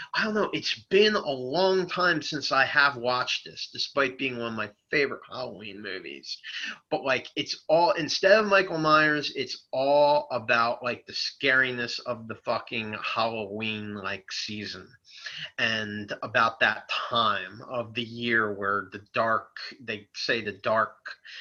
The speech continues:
comes out and, like, it makes, like, these extraordinary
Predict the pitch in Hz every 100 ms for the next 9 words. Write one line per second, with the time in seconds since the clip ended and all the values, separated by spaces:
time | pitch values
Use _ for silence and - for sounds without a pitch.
0 | - - 139 113 110 117 107 101 90 -
1 | 120 110 104 104 98 120 113 110 104 -
2 | 120 113 - 110 101 - 113 - - -
3 | 120 113